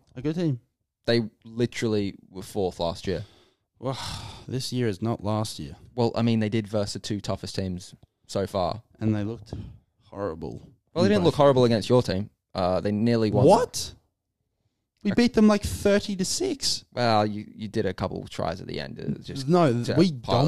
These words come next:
Speaker 1: dominated them.
Speaker 2: Well, I mean, w-, I think we dominated them more in the first half. Um,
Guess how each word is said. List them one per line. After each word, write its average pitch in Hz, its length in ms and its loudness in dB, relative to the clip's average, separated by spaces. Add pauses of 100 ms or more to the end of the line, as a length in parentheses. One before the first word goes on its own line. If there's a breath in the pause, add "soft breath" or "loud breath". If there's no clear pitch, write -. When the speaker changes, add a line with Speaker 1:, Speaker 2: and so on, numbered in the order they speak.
(100)
Speaker 1:
dominated 95 340 -2
them. 90 260 -6
Speaker 2:
Well, 147 380 2
I 123 80 2
mean, 120 220 2
w-, 113 120 0
I 107 40 0
think 107 140 0
we 101 80 0
dominated 92 360 -2
them 92 120 -4
more 90 160 -4
in 90 80 -8
the 95 40 -12
first 92 300 -6
half. 92 280 -4 (540)
Um, 101 380 0